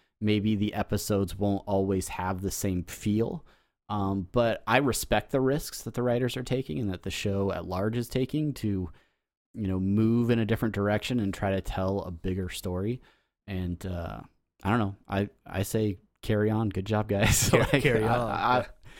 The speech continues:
Speaker 1: and, and, and really, you, you mentioned, "Oh, this, this felt like more of a Rick and Morty episode." I mean, they're all Rick and Morty episodes. And, and I think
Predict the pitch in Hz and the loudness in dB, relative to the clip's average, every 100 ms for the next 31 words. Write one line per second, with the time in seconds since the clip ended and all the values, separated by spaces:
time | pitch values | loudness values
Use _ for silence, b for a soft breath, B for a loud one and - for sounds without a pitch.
0 | B - 170 180 170 - 160 175 202 160 | B 2 4 4 2 4 4 4 4 4
1 | 135 - 143 135 139 135 127 - 110 - | 2 -2 -2 2 2 4 2 2 0 2
2 | 120 110 113 120 - 139 - 117 95 104 | 2 4 2 0 -2 -4 2 2 2 0
3 | 107 104 92 90 101 - 101 98 95 92 | 2 0 0 -2 -4 -2 0 0 0 0
4 | 90 - 90 95 87 - b b - 160 | -2 -4 -4 -4 -6 -8 b b -2 2
5 | 175 170 143 127 110 101 101 90 - - | 4 2 2 2 0 2 2 2 -2 -6
6 | 78 - - _ _ _ - 117 117 117 | -6 -8 -14 _ _ _ -4 0 2 0
7 | 131 123 123 170 156 | 2 2 4 2 0